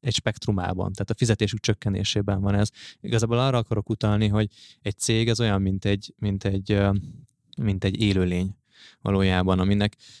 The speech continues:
talán igazságtalan az, hogyha a vezető az egyetlen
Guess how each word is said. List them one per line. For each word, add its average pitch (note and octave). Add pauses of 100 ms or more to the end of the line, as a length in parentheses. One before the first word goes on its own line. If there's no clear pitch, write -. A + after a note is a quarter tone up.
(120)
talán G#2+
igazságtalan G2+
az, F2+
hogyha G2+
a F2+
vezető F#2+ (300)
az G2+
egyetlen F#2+